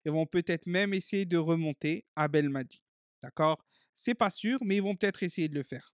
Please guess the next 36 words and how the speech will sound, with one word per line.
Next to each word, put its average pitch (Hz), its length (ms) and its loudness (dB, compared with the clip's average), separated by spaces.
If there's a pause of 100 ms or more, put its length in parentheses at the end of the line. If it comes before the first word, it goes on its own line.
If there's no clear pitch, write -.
(240)
Et 156 160 0
vu 180 160 -4
qu'il 185 160 -2
a 175 40 2
la 170 40 -2
nationalité 156 560 -2
algérienne, 143 500 -2 (680)
s'il 214 580 0
décide 170 320 -4
de 180 60 -2
s'en 170 180 -2
prendre 175 220 0
à 175 40 2
lui 175 120 0
après 151 260 -2
tout - 180 -4
ce - 60 -2
qu'il 196 200 -2
a 175 100 4
fait, - 260 -2 (400)
euh, 139 360 0
stade, 160 640 2
et 175 180 -2
cetera, 160 580 0
et 147 80 0
cetera, 156 440 -2
en - 20 2
tout 165 140 -8
cas, 160 120 2
moi, 170 200 0
il 175 100 2
aura 156 160 2
mon 143 140 -2
soutien 165 400 -4
sur - 240 -10
ça, 190 220 2